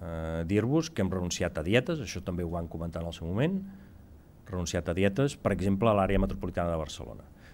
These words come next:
És a dir, tot allò que nosaltres considerem sobresous encoberts. A tot això també hem renunciat. I com recordareu,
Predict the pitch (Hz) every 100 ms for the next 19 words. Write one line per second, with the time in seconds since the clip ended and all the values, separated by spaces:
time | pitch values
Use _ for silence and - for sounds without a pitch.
0 | - 95 85 113 104 104 110 127 110 101
1 | 101 - 107 104 98 101 123 - 98 90
2 | 90 92 95 98 95 73 73 80 - -
3 | - - - - 82 127 156 - 76 92
4 | 85 73 69 67 - - - - - -
5 | - - - - - - - - - -
6 | - - - - - - - - - -
7 | - - - - - - - - - -
8 | - - - - - - - - - -
9 | - - - - - - - - - 71
10 | 71 76 78 107 131